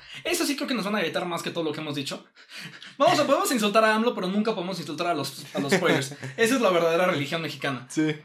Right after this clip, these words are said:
Speaker 2: Y, eh, ¿saben qué? Pues, Aladdin está cool para verla. Yo creo que, la verdad es que después de verla me quedaron mucho más ganas de ver la de caricaturas otra vez.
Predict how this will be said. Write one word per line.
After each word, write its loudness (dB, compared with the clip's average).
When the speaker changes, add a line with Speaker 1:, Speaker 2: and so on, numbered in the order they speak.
Speaker 2:
Y, 0
eh, -12
¿saben 2
qué? -4
Pues, -8
Aladdin -2
está -2
cool 2
para 0
verla. 0
Yo 4
creo -2
que, 0
la 4
verdad 4
es 2
que 2
después 2
de 4
verla 0
me -6
quedaron 0
mucho -6
más -4
ganas -2
de 0
ver 2
la 2
de 0
caricaturas -6
otra -4
vez. -10